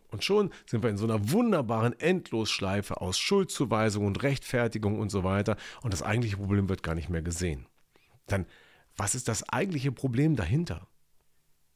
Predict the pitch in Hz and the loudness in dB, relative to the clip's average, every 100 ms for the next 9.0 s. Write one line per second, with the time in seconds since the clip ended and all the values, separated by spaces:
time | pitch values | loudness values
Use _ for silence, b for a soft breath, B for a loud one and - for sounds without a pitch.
0 | _ _ _ _ _ _ _ _ _ _ | _ _ _ _ _ _ _ _ _ _
1 | _ _ - - - 80 92 117 127 - | _ _ -14 -12 -8 -2 2 2 2 -4
2 | _ _ _ _ - 101 - - - _ | _ _ _ _ -6 -4 -4 -8 -14 _
3 | _ - - 90 87 104 - - 104 101 | _ -12 -6 -2 0 0 0 -2 0 -2
4 | - 90 80 90 95 110 131 - - - | -4 -4 -2 2 2 2 2 -2 -4 -6
5 | - b b b b 123 165 - 95 - | -20 b b b b 0 2 0 -2 -2
6 | 107 101 101 B B B 95 - 90 - | 0 2 0 B B B -4 -4 -6 -4
7 | 92 104 - 110 92 - 117 104 92 139 | 0 0 -2 -4 -4 -6 -2 0 0 0
8 | 190 180 156 - - 85 - - - - | 2 2 2 -2 -2 -6 -6 -12 -14 -18